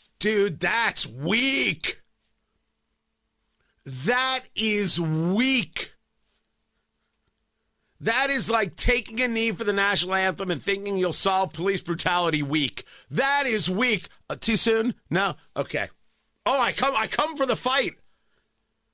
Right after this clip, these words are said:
There are many things that Chappelle discusses I think are incredible. I think he's done some amazing work.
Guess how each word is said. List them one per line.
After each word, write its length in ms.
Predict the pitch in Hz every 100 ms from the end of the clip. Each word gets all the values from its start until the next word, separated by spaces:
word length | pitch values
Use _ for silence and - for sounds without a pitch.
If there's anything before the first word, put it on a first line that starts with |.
| -
There 120 | 185
are 60 | 160
many 320 | 151 170 214
things 380 | - 185 214 196
that 160 | 220
Chappelle 300 | - 147 151
discusses 560 | 170 - 160 160 208 160
I 120 | 131
think 200 | 175 135
are 100 | 127
incredible. 640 | 113 - - 156 156 190
I 80 | 160
think 160 | 107 139
he's 140 | 131
done 180 | 151 123
some 140 | 123
amazing 600 | 117 120 156 175 165 151
work. 320 | 131 147 220